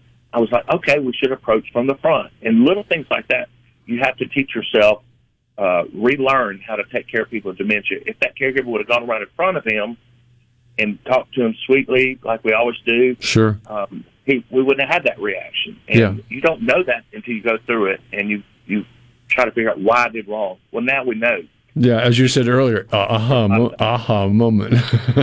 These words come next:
Speaker 1: Yeah, and she certainly, Tipa has a lot of YouTube videos out there that educate families, and she's just a wonderful resource. I, you know, every family I sit down at the table with, I said, "Before you do anything, please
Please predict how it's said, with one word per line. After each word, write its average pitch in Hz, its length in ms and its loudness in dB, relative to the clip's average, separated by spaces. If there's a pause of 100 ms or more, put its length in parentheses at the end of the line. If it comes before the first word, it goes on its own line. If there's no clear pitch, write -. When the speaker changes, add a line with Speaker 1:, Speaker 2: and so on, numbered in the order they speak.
(260)
Speaker 1:
Yeah, 123 220 0 (360)
and 120 180 0
she 156 240 -2
certainly, 123 380 -2
Tipa 139 400 -4
has 123 160 -2
a 107 40 -6
lot 110 240 0
of 127 60 -8
YouTube 127 380 -8
videos 107 400 -6
out 107 200 0
there 104 160 0
that 95 200 -8
educate 113 460 -4
families, 110 420 -2
and 95 140 -6 (480)
she's 135 180 -2
just 127 200 0
a 107 60 2
wonderful 110 460 0
resource. 113 580 0
I, 101 120 -2 (540)
you 110 120 0
know, 98 260 2 (240)
every 131 220 0
family 127 320 0
I 104 140 -6
sit 120 120 2
down 110 140 0
at 101 100 -16
the 117 80 -4
table 104 140 -2
with, 98 180 -4
I 98 140 -4
said, 101 140 0
"Before 127 280 2
you 131 260 0 (560)
do 131 140 4
anything, 101 440 -2
please 117 460 -2